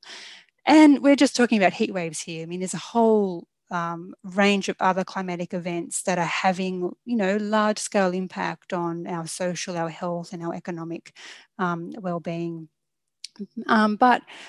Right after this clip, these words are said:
more than this, I think as social workers that we do need to be more proactive. So rather than reactive to climate change impacts, which is what I've just focused on, I think as a profession, we have a lot more to do in terms of climate action,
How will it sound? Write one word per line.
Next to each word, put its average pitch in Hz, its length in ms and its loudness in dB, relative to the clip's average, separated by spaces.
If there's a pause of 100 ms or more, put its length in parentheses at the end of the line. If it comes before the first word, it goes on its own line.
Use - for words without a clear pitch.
(100)
more 262 280 6
than 254 180 4
this, 185 400 -2 (140)
I 208 120 4
think - 640 -4 (100)
as 202 180 2
social 196 420 -2
workers 175 640 -6
that - 200 -4
we 196 240 0
do 190 220 -8
need 180 220 -4
to - 80 -12
be 185 100 -6
more 170 180 -8
proactive. 165 800 -10
So 175 260 -4
rather 208 400 4
than 196 240 4
reactive 196 680 2
to - 120 -6
climate 233 380 -6
change 220 260 -2
impacts, 240 480 -2
which 214 160 -10
is 202 100 -12
what 196 120 -4
I've 180 80 0
just - 180 -8
focused 190 460 -2
on, 190 120 2
I 180 120 2
think 226 400 -2 (320)
as 220 160 2
a 202 40 -6
profession, 185 540 -2
we 190 80 0
have 185 140 0
a 185 60 2
lot 180 140 -4
more 185 360 -2
to 202 140 -8
do 175 200 -6
in 170 140 -4
terms 175 340 -8
of - 140 -12
climate 170 320 -2
action, 165 540 -6